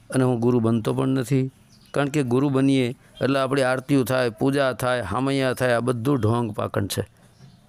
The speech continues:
પછી લોકો આપણને પૈસા આપવા માંડે ને ધીરે ધીરે પૈસા આવવા માંડે ને આરતીઓ કરવા માંડે ને પૂજા કરવા માંડે ને હામૈયા કરવા માંડે ને ધીરે ધીરે આપણી અંદર અહંકાર ઘટતો જાય.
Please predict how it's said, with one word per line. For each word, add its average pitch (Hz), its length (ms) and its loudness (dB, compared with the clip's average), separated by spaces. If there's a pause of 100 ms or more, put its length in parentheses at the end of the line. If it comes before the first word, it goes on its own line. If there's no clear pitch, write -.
(160)
પછી 139 220 0
લોકો 139 260 2
આપણને 131 380 -2
પૈસા 135 400 0
આપવા 127 240 -2
માંડે 123 240 0
ને 110 60 0
ધીરે 139 200 2
ધીરે 127 220 0
પૈસા 139 360 -2
આવવા 131 260 0
માંડે 127 300 0
ને 120 80 -2
આરતીઓ 131 380 -2
કરવા 127 260 0
માંડે 123 240 0
ને 110 120 -2
પૂજા 139 300 0
કરવા 127 280 -2
માંડે 123 260 0
ને 101 80 -4 (240)
હામૈયા 143 360 -4
કરવા 127 240 -2
માંડે 123 220 -2
ને 117 120 0
ધીરે 151 200 0
ધીરે 185 160 0
આપણી 180 200 0
અંદર 185 180 0
અહંકાર 147 360 -2
ઘટતો 104 340 -2
જાય. 98 160 -4